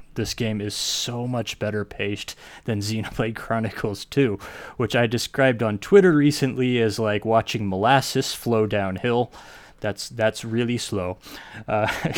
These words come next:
'cause, uh, the pacing problem in Xenoblade Chronicles two is the combat is slow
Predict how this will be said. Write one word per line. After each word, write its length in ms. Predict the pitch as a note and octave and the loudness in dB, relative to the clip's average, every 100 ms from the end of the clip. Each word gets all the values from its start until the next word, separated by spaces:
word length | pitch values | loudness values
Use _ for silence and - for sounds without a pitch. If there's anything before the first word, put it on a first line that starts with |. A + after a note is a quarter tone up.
| - | 2
'cause, 420 | D#3+ A2+ G#2 - - B3 - - - - - - - | 2 2 0 -4 -6 -8 -8 -12 -16 -18 -20 -20 -2
uh, 240 | C3+ A#2 | 4 4
the 120 | A2+ | 2
pacing 580 | B2 - - G#3+ - B3 | -2 0 4 4 4 4
problem 300 | G#3+ G3 F#3+ | 6 6 6
in 80 | D#3+ | 2
Xenoblade 500 | A#2+ C#3 C#3+ C3+ B2 | 2 2 2 2 0
Chronicles 560 | - C#3+ C3 A2 A2+ - | 0 0 0 0 -4 -4
two 340 | - - B2 | -8 -2 0
is 380 | A2 G2 F#2+ A#2 | 2 0 -2 -8
the 420 | C3 - C3+ A#2 B2+ | -10 -10 -4 0 -2
combat 720 | - - - F#3 G#3 G3 C#3+ | -2 -10 2 4 6 6 6
is 220 | C#3 A2 | 2 0
slow 720 | - - - A#2+ G2 F#2 F2+ | 0 -2 2 2 2 0 -4